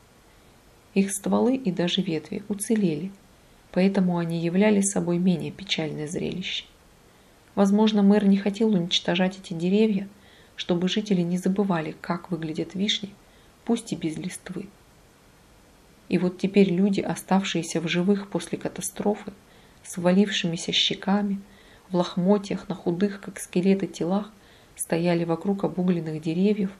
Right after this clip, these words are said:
и удивлялись чуду природы. За ночь вишни зацвели. Над Хиросимой взорвалась атомная бомба. Шесть вишнёвых деревьев вынесли ужасы ада. Но природа оказалась сильнее духа уничтожения.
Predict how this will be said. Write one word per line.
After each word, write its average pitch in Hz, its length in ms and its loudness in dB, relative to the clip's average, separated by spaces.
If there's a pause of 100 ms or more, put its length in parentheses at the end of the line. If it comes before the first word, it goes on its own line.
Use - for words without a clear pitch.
(400)
и 180 60 0
удивлялись 170 680 2
чуду 175 280 -2
природы. 156 500 -6 (720)
За 180 320 2
ночь 196 400 -2
вишни 180 520 -2
зацвели. 180 680 -6 (1080)
Над 185 200 0
Хиросимой 196 640 2
взорвалась 175 680 0
атомная 170 520 -2
бомба. 160 440 -8 (840)
Шесть 220 320 0
вишнёвых 196 520 4
деревьев 185 540 2
вынесли 185 500 2
ужасы 185 380 -4
ада. 156 360 -4 (880)
Но 170 100 0
природа 196 500 4
оказалась 180 460 -2
сильнее 185 560 2
духа 160 260 -2
уничтожения. 151 840 -6